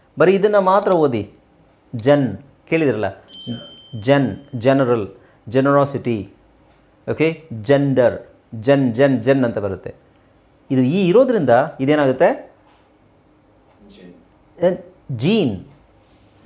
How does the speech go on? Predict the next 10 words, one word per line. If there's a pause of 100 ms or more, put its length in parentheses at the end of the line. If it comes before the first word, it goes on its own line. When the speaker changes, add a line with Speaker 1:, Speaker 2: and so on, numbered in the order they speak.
(800)
Speaker 2:
ಜೀನ್.
Speaker 1:
ಜೀನ್. (840)
ಈಕಾರ. (3500)
ಜೀನ್. (560)
But (520)
ಇನ್ನೊಂದು
ಜೀನ್
ಅಂತಿದೆ, (880)
ಇದು (160)
ಜೀನ್.